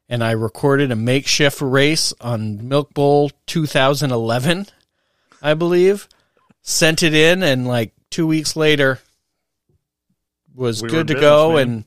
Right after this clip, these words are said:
Speaker 1: and
Speaker 2: Yeah.
Speaker 1: we were, after that, I think we met at a, uh, restaurant in Waterbury
Speaker 2: Mm-hmm.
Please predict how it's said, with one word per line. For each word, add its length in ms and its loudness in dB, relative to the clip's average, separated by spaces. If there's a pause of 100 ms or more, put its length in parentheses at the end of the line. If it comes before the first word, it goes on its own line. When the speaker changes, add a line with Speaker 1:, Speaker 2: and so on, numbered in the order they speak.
(100)
Speaker 1:
and 80 -16
Speaker 2:
Yeah. 160 -10 (340)
Speaker 1:
we 180 -4
were, 300 0 (340)
after 320 -2
that, 240 2
I 60 -2
think 240 -6
we 100 -2
met 280 -2
at 160 -2
a, 240 0
uh, 240 -2
restaurant 680 0 (440)
in 380 -4
Waterbury 840 2 (300)
Speaker 2:
Mm-hmm. 300 -14